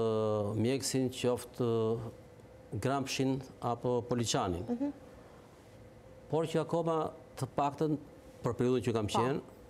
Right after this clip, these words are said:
Speaker 1: por edhe për gjatë gjithë kësaj periudhe nuk është gjetur gjuha e përbashkët dhe që të bie të dakordsohet dhe të arrihet që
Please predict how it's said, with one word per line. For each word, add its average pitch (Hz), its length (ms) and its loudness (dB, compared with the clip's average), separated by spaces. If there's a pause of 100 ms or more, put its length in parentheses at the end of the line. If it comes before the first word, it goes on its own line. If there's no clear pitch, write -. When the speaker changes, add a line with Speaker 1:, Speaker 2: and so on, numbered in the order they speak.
(120)
Speaker 1:
por 120 180 2
edhe 151 100 2
për 147 180 -2
gjatë 107 220 2
gjithë 117 140 0
kësaj 113 120 0
periudhe 113 340 0
nuk 123 120 -4
është 120 160 0
gjetur 120 240 2
gjuha 120 240 2
e 117 40 0
përbashkët 117 680 -2 (160)
dhe 117 220 0 (240)
që 120 180 -2
të 104 140 -4
bie 120 200 2
të 113 220 -4
dakordsohet 127 720 -2 (1200)
dhe 123 220 0
të 135 100 0
arrihet 139 420 0 (640)
që 120 280 2